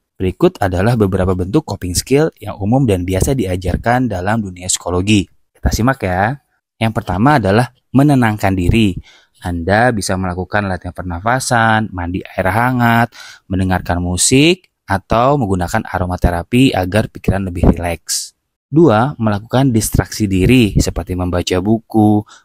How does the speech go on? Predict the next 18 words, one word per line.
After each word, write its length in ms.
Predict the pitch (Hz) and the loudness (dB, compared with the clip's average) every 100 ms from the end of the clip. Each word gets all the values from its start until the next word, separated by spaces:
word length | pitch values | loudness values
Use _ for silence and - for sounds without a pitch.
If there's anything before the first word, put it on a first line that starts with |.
| _ | _
menonton 400 | 90 90 90 90 | -8 -8 -6 -8
film, 560 | - 120 117 113 110 107 | 0 2 4 2 0 -2
bermain 560 | 90 90 87 95 113 104 | -6 -10 -10 -4 -2 0
game, 320 | 104 107 - | 0 0 -4
atau 320 | 107 113 277 | -8 -6 -4
melakukan 400 | 190 107 98 92 | -2 -2 -4 -4
hobi 400 | 95 92 135 135 | -4 2 2 4
yang 80 | 87 | 0
Anda 320 | 87 90 98 | -4 -4 -2
sukai. 560 | 92 - 87 87 85 - _ _ - | -2 -2 -2 -4 -8 -16 _ _ -4
Ketiga, 560 | 185 226 104 95 127 - | 0 0 2 2 2 -2
melakukan 480 | - 104 101 139 139 | -2 -2 0 -2 -2
aktivitas 800 | 107 - 98 92 - 127 143 - | -4 -6 -4 -6 0 0 0 -4
yang 160 | 87 85 | -8 -8
berlawanan, 720 | 87 92 113 147 127 95 - | -4 0 0 2 0 -2 -8
yaitu 320 | 90 90 127 | -8 -2 0
dengan 320 | 127 95 90 | 2 0 -2
menghabiskan 400 | 90 92 90 95 | -4 -6 -6 -4